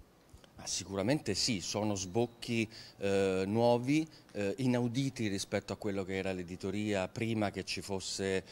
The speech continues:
non solo la rete ma soprattutto l'intelligenza artificiale generativa, che oggi è, è la cosa più creativa che c'è, perché tutti si rivolgono a chat G P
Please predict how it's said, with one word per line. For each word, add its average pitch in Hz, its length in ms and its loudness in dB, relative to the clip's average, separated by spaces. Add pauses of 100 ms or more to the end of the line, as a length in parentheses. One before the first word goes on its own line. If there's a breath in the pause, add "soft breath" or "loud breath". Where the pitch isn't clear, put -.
(160 loud breath)
non 98 120 -4
solo 143 260 4
la 101 120 8
rete 104 340 4
ma 92 100 -2
soprattutto 95 580 -4
l'intelligenza 92 680 -4
artificiale 95 600 -2
generativa, 90 800 -4 (480 loud breath)
che 98 140 0
oggi 95 1300 2
è, 92 240 -2
è 110 120 4
la 107 140 2
cosa 117 260 0
più 113 200 -4
creativa 117 580 2
che 107 160 -4
c'è, - 320 0
perché - 320 -6
tutti 135 300 -4
si 107 160 -2
rivolgono 107 560 0
a 95 40 2
chat 104 360 6
G 113 200 -4
P 117 140 -6